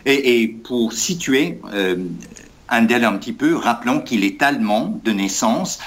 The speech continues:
mais dès la fin de mille sept cent dix, il fait son premier voyage en Angleterre et il va connaître une carrière, et certes, comme tous les compositeurs de l'époque, il séjourne pendant un bon moment en Italie,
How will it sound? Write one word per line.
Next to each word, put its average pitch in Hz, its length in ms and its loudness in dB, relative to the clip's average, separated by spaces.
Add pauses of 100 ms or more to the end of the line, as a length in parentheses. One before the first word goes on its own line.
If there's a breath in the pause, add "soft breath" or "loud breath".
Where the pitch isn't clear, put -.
(180 loud breath)
mais 165 340 2
dès 131 520 0
la 107 320 2
fin 147 320 0
de 113 160 0
mille 120 360 2
sept 147 280 0
cent 113 180 4
dix, 131 600 -2
il 117 120 2
fait 170 160 2
son 170 220 -2
premier 165 560 2
voyage 104 500 2
en 107 80 2
Angleterre 101 760 2 (480 loud breath)
et 151 300 4
il 123 140 -2
va 110 140 2
connaître 123 600 0
une 101 280 2
carrière, 127 640 0
et - 300 -2
certes, - 500 0
comme 90 260 -4 (140)
tous 190 200 2
les 190 220 2
compositeurs 104 680 0
de - 80 -2
l'époque, - 460 2 (240 loud breath)
il - 100 0
séjourne 139 600 2
pendant 95 360 2
un 90 40 -4
bon 113 240 2
moment 147 440 2
en 101 80 0
Italie, 113 540 2